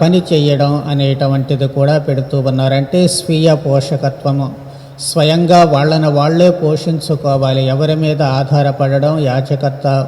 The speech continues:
వృత్తి కూడా కాకుండా, ఎవరి దగ్గర చేయి చాపకుండా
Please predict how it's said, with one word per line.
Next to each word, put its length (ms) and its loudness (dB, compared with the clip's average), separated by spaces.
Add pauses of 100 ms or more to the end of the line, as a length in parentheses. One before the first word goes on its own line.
(140)
వృత్తి 360 -2
కూడా 360 0
కాకుండా, 680 -2 (460)
ఎవరి 300 4
దగ్గర 460 4 (140)
చేయి 240 2 (100)
చాపకుండా 680 -2